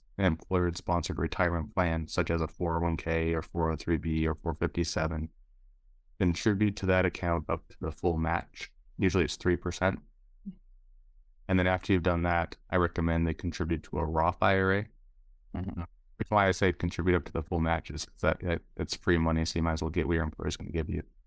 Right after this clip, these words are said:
Speaker 2: Yeah.
Speaker 1: Put into a Roth I R A up to the max. So make sure you're maxing out your account at sixty-five hundred for the year, and then do it for your spouse. Once you've done that,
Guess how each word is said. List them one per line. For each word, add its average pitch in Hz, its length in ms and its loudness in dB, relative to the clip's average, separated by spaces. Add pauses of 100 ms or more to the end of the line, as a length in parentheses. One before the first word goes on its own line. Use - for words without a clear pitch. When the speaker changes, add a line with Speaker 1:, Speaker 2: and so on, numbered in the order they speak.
(140)
Speaker 2:
Yeah. - 300 -14 (300)
Speaker 1:
Put 101 80 0
into 95 180 2
a 90 80 4
Roth 92 380 2
I 90 100 4
R 85 120 2
A 80 80 0
up 78 120 -6
to - 100 -14
the - 100 -10
max. - 500 -8 (100)
So 80 380 0 (920)
make 92 140 2
sure - 320 0
you're 92 120 4
maxing 95 360 2
out 82 100 0
your 98 180 2
account 107 360 0
at 98 60 -6
sixty-five 101 440 0
hundred 98 200 2
for 98 120 -2
the 92 100 2
year, 90 340 2 (140)
and 90 80 -2
then 82 120 0
do 85 140 6
it - 100 -2
for 87 100 -2
your 82 160 0
spouse. - 680 -2 (440)
Once 92 240 -4
you've 87 120 0
done 87 280 4
that, 90 400 0